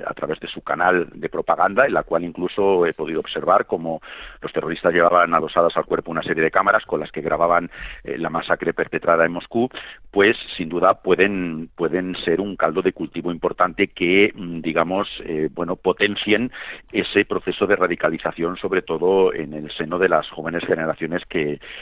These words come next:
que habitan en Europa y, y, y teniendo en cuenta, además, que muchos que daban por muerto al autoproclamado Estado Islámico, pues, eh, parece ser, y las fuentes que yo he consultado indican que efectivamente, eh, esta, esta facción de Estado Islámico en Afganistán, en concreto Estado Islámico de la provincia de Khorasan,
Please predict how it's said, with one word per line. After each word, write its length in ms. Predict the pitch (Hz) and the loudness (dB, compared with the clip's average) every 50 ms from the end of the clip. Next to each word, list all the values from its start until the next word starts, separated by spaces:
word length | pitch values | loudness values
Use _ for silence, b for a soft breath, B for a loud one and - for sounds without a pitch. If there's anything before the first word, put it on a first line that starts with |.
| B B B _ | B B B _
que 240 | - 78 76 76 | -6 -4 -2 -2
habitan 320 | 76 80 85 - 90 85 95 | 0 -2 0 0 0 -2 0
en 60 | 95 | -2
Europa 340 | 101 104 117 - - 127 127 - | 2 4 4 6 6 4 4 4
y, 400 | 131 101 95 - - 107 95 90 | 0 0 0 -2 -4 -4 -4 -4
y, 140 | 87 - - - - - | -4 -6 -10 -16 -16 -14
y 100 | - - | -10 -4
teniendo 280 | - 87 90 95 95 107 | -4 -2 0 0 0 0
en 80 | 98 | 2
cuenta, 300 | - 107 107 - 117 - - | 2 2 4 4 2 4 4
además, 380 | 120 104 110 113 117 117 - - - B B B B B B - _ - | 2 2 4 4 4 2 2 -2 -8 B B B B B B -20 _ -2
que 340 | - 98 92 92 92 90 - _ | 2 4 6 6 6 4 2 _
muchos 440 | - 92 87 87 92 104 - - - - | -12 -10 -8 -6 -6 -6 -6 -8 -4 -2
que 100 | - 98 | 2 4
daban 260 | 98 98 95 95 85 | 6 6 6 4 2
por 140 | 101 95 92 | 0 0 2
muerto 440 | 101 110 107 - - 92 80 - | 2 2 2 2 2 2 2 2
al 140 | - 76 78 | 2 2 2
autoproclamado 720 | 80 82 - 82 - - 85 - 87 80 76 87 90 90 | 2 0 -2 -6 -4 -2 -2 0 2 2 2 4 2 0
Estado 220 | - - - 95 95 | 2 2 0 2 2
Islámico, 580 | 85 110 107 113 113 104 - 123 127 - - _ _ | 4 4 4 4 2 2 4 4 4 4 2 _ _
pues, 200 | _ 80 76 - - - - | _ -4 -4 -4 -4 -6 -4
eh, 220 | 76 76 76 71 - | -4 -4 -4 -4 0
parece 300 | - 71 69 - - 85 | 0 -2 -2 0 -6 -6
ser, 380 | - - 131 135 131 123 117 92 | 0 2 4 4 4 2 0 -4
y 200 | - 85 82 - | -6 -8 -10 -8
las 220 | - 78 78 - | -6 -6 -8 -6
fuentes 300 | - 87 87 80 90 - | -6 -8 -4 -4 -4 -2
que 100 | - 90 | -2 -2
yo 120 | 85 87 85 | -2 -2 -2
he 40 | |
consultado 540 | - - - - 92 85 - - 101 113 147 | -4 -8 -8 -6 -8 0 2 4 4 4 2
indican 420 | 156 131 - - - 113 113 127 - | -2 -2 -4 0 0 0 0 2 0
que 100 | - 98 | -2 -4
efectivamente, 760 | - - - - 85 80 80 85 90 92 90 - 117 123 B B B B B B B B | -4 -6 -10 -8 -4 -2 -2 0 -2 -2 -2 0 0 0 B B B B B B B B
eh, 220 | - 78 82 82 - | -8 -6 -6 -4 -4
esta, 340 | - - - - 92 90 87 - | -6 -6 0 2 4 4 4 0
esta 260 | 92 87 - - 90 | -4 -6 -4 -4 -2
facción 360 | - 92 - - - 92 87 | -2 -2 -2 -2 -2 -2 -2
de 60 | 85 | -2
Estado 240 | 87 - - 90 92 | -4 -2 -2 -2 -2
Islámico 400 | 85 - 101 110 139 139 - 87 | 0 0 0 0 0 -2 -2 -2
en 80 | 76 76 | -2 -2
Afganistán, 640 | 71 - 76 80 82 80 - - 107 113 135 147 | -6 -6 -6 -6 -6 -6 -2 2 2 2 2 2
en 60 | - | -2
concreto 440 | - - 80 - 82 85 - - 92 | -10 -14 -12 -4 -4 -4 -2 -2 -4
Estado 240 | 90 - - 80 87 | -4 0 0 0 0
Islámico 440 | 80 - 87 82 87 85 - - 82 | 0 0 -2 -2 -2 -4 -4 -4 -2
de 40 | 80 | -2
la 100 | 78 - | -2 -4
provincia 300 | 78 78 82 80 - 82 | -4 -6 -6 -4 0 0
de 100 | 87 - | 0 2
Khorasan, 520 | - 98 98 - - - 127 135 143 | 4 2 2 4 4 4 4 4 2